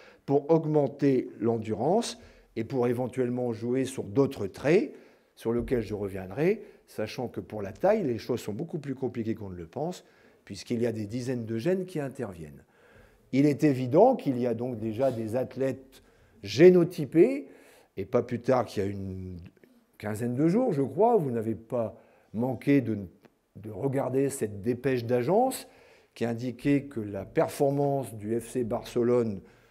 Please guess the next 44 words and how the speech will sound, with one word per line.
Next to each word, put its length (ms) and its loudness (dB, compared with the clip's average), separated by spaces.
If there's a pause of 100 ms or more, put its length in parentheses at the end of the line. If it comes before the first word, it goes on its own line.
(140)
de 80 -8
son 180 -6
trio 420 0
M 160 2
S 240 -2
N 300 2 (720)
était 260 -2
peut-être 440 -6
liée 280 0
également 440 -2
au 100 0
fait 320 0
qu'ils 260 -6
étaient 280 -2
génotypés. 640 -4 (1700)
C'est 240 -16
une 180 -10 (420)
publici-, 360 -14
enfin, 140 -8
c'est 120 -6
pas, 200 -10
c'est 220 -12
une 100 -10
dépêche 320 -4
d'agence 360 -6
qui 120 -8
est 20 -6
sortie 460 -12 (420)
il 60 -6
y 60 6
a 40 6
une 140 2
dizaine 340 2
de 120 0
jours. 300 -8 (280)
En 80 -12
fait, 400 2 (160)
cette 220 -4
dépêche 340 -4
d'agence 400 0
ne 100 -6
fait 180 -6
que 120 -12
reprendre 560 -6